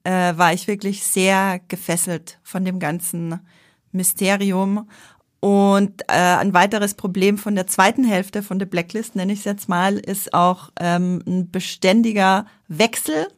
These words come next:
<laughs> der, äh, des, des, äh, AutorInnen-Teams, bis man irgendwann das Gefühl hatte, dass sie gar nicht mehr wissen, was davor eigentlich alles passiert ist und wo die Serie hingehen soll.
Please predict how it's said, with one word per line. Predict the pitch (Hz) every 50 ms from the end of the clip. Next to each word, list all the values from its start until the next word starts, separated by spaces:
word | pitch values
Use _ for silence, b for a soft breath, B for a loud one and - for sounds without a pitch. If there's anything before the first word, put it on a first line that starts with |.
| _ _
<laughs> | 226 - - - _ _ _ _
der, | - 214 208 196 190 202 190 - - -
äh, | 214 214 196 202 202 202
des, | 202 208 208 208 - - - -
des, | 175 170 185 202 190 - - - -
äh, | 170 175 180 180 185 196 - -
AutorInnen-Teams, | 190 185 190 - - 208 208 - - 214 214 214 220 226 226 - - 220 226 226 285 - - B B B B B B B B B B B
bis | - 226 -
man | 214 208 196
irgendwann | - 214 233 233 220 208 202
das | 202 202 -
Gefühl | 214 - - 247 226 220
hatte, | 185 190 185
dass | 185 190 196
sie | 190 185
gar | - 185 170
nicht | 185 196 208
mehr | 190 180 185
wissen, | 214 220 - 202 202 185
was | 165 196 196 - - - -
davor | 175 175 - - 190 190
eigentlich | 160 160 185 180 196 190 -
alles | - 165 175 -
passiert | - 202 196 - - 214 208 175
ist | 180 -
und | - 196 -
wo | 180
die | 185 202
Serie | 202 208 208 196 208 196
hingehen | 202 214 226 240 208 185 185 196
soll. | 196 185 175 185 226